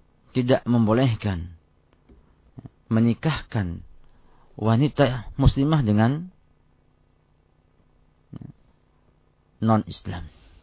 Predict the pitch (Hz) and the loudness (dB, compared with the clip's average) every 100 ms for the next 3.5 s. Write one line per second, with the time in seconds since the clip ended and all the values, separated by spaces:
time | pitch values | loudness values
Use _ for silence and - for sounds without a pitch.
0 | _ _ _ _ _ _ _ _ _ _ | _ _ _ _ _ _ _ _ _ _
1 | _ _ _ _ _ _ _ _ _ _ | _ _ _ _ _ _ _ _ _ _
2 | _ _ _ _ _ _ - 139 143 143 | _ _ _ _ _ _ 4 6 6 4
3 | 151 151 180 180 | 4 2 0 0